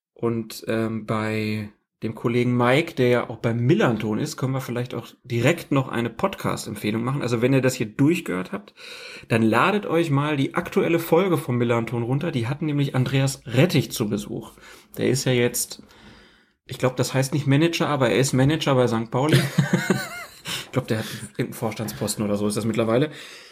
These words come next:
Weiß ich aber gar nicht genau. Ähm, super Folge. Ganz interessant, sehr sympathischer Typ, äh, und hat da viel erzählt über seine Arbeit bei Sankt Pauli, aber halt auch so ein bisschen über die,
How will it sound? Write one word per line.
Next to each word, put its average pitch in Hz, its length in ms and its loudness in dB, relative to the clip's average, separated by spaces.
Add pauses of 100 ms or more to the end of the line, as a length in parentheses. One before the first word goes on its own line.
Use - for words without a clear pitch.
(120)
Weiß 147 160 4
ich 175 60 6
aber 160 140 4
gar 165 100 4
nicht 170 140 2
genau. 170 420 4
Ähm, 147 320 2 (320)
super 165 320 4
Folge. 107 320 0 (240)
Ganz 151 180 2
interessant, 156 560 -2
sehr 135 240 2
sympathischer 135 540 0
Typ, 143 340 -4
äh, 123 260 2 (100)
und 127 400 0 (540)
hat - 180 -4
da 131 80 4
viel 180 340 0
erzählt 165 680 2 (120)
über 135 380 2
seine 123 300 2
Arbeit 127 280 2
bei 120 100 2
Sankt 117 220 -2
Pauli, 123 280 -6
aber 120 220 -6
halt 127 220 -8
auch 127 380 -6
so 156 140 0
ein 165 60 2
bisschen 254 320 2
über 196 260 2
die, 175 420 -2